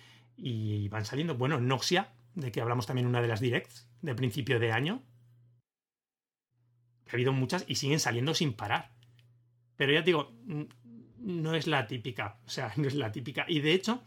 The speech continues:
lo que te decía, eh, puede ser en muchos juegos que este, este entre tono rosa, ya no solo estético, eh, sino ya te digo al principio,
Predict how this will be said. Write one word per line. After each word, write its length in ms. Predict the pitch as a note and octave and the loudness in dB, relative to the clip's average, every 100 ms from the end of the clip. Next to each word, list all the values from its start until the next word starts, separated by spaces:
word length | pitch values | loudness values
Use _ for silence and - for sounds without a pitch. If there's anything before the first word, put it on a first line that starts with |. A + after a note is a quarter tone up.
| - - - - - _ - _ - | -16 -20 -20 -20 -20 _ -20 _ -2
lo 80 | |
que 80 | C#3 | 0
te 100 | C3+ | 2
decía, 360 | C3 F3 D#3+ C3+ | 2 4 4 2
eh, 200 | C3+ B2+ | 0 -4
puede 220 | A#2+ D#3+ | 0 2
ser 100 | F#3 | 6
en 40 | G3 | 6
muchos 280 | F#3+ F#3+ F3 | 6 2 2
juegos 320 | F#3+ G3+ G#3+ | 4 4 2
que 140 | D#3+ | 2
este, 420 | C#3+ - D#3+ E3 - | 0 2 2 2 -4
este 300 | C#3+ A#2+ - C3+ | -10 -10 -6 -4
entre 260 | C3+ D3 | 2 2
tono 540 | C#3 D3+ C3 C3+ B2+ A2 | 2 0 0 2 2 2
rosa, 580 | C3+ D3 - B2+ B2+ B2+ | 2 2 2 2 2 4
ya 120 | E3+ | 4
no 80 | G#3 | 4
solo 160 | G3 | 2
estético, 520 | D3 - F3+ B2+ C3+ | 2 0 0 -2 0
eh, 60 | F3+ | 0
sino 180 | - C#3 | 2 2
ya 80 | C#3+ | 2
te 40 | |
digo 140 | F#3 F#3 | 4 2
al 100 | F3+ | 2
principio, 600 | F3 D3+ F#3+ G3 G#3 | 0 0 -2 0 -2